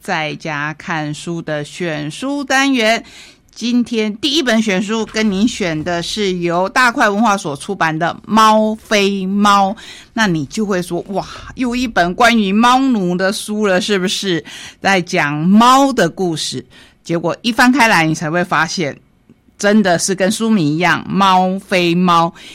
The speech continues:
即便书名有两个“猫”字，可是它真的不只是在讲猫，而是在讲很多关于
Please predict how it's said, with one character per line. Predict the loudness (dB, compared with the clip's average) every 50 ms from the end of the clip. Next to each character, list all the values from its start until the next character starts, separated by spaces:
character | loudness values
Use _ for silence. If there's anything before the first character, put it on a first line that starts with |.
| -20 _ _
即 | -10 -4 -2 -2 0
便 | 2 2 4 4 4 2 0 -4 -10
书 | -14 -14 -8 -4 -2 0 2
名 | 2 2 2 0 -2 -4 -6
有 | -6 -4 -4 -4
两 | -2 -2 -2 -2 -2 -4 -4
个 | -6 -4
“猫” | 0 2 4 4 4 4
字， | 2 2 -2 -4 -4 -4 -4 -4 -6 -10 -18 _ -20 -20 _ _ -20 -20 -20 -20
可 | _ -6 -4 -2 -2
是 | -2 -4 -4 -4 -2 -2 -2 -4 -6 -12 -18
它 | -8 -6 -6
真 | -4 -2 0 0
的 | 0 -2
不 | -4 -8 _ -12 -8 -6 -6 -8
只 | -8 -10 -12 -12 -10
是 | -8 -8 -6 -6 -6 -6
在 | -4 -4 -4 -4
讲 | -6 -8 -10 -12 -10 -10 -8
猫， | -4 -2 -2 0 -2 -2 -4 -6
而 | -6 -4 -4 -4
是 | -4 -6 -6 -6 -6
在 | -2 -2 -2 -2 -2
讲 | -4 -6 -8 -8 -10 -12
很 | -8 -4 -2 -2 0 -2 -2
多 | 0 0 0 -2
关 | -2 -2 -2 0 0 -2
于 | -2 -4 -4 -6 -8